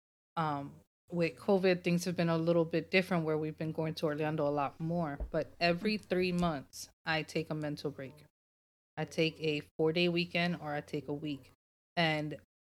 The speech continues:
I told him, I said, "I have to do this to maintain my sanity. I have to be able to physically check out from my everyday life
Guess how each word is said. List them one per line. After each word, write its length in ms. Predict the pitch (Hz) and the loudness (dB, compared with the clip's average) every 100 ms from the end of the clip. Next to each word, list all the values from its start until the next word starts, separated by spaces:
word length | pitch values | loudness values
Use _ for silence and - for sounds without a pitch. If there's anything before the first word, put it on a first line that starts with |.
| _ - | _ -8
I 60 | |
told 340 | 156 - 208 220 | -6 2 4 4
him, 120 | 180 | 4
I 80 | 170 | 2
said, 240 | - 160 - | 0 -2 0
"I 200 | 165 185 | 0 0
have 460 | 170 175 180 - - | 0 2 2 0 -6
to 200 | 208 185 | -4 -4
do 240 | 180 180 | -2 -2
this 460 | 190 247 262 - - - _ _ _ - | 4 4 4 -4 -16 -20 _ _ _ -4
to 180 | 208 180 | 2 4
maintain 480 | 170 165 - 165 | 4 0 0 -2
my 120 | 160 151 | -2 -6
sanity. 540 | - 147 139 139 143 - _ _ - | -8 -8 -8 -10 -16 -20 _ _ -2
I 120 | 160 | -2
have 300 | - 175 175 | 2 2 4
to 100 | - | 0
be 220 | 202 196 170 | -2 0 0
able 220 | 165 165 | 0 -6
to 380 | - 175 151 151 - - _ _ _ | -6 -6 -6 -8 -14 -20 _ _ _
physically 540 | 202 185 208 202 196 - | 2 4 0 0 -4 -4
check 320 | - 196 196 | 0 2 4
out 280 | 180 139 139 - _ _ _ _ - | 2 0 -4 -12 _ _ _ _ -4
from 260 | 175 165 160 | 0 2 0
my 300 | 156 151 151 - | -2 -4 -6 0
everyday 500 | 170 185 190 190 190 | 2 2 0 0 0
life 500 | 202 196 156 - | 0 0 -2 -8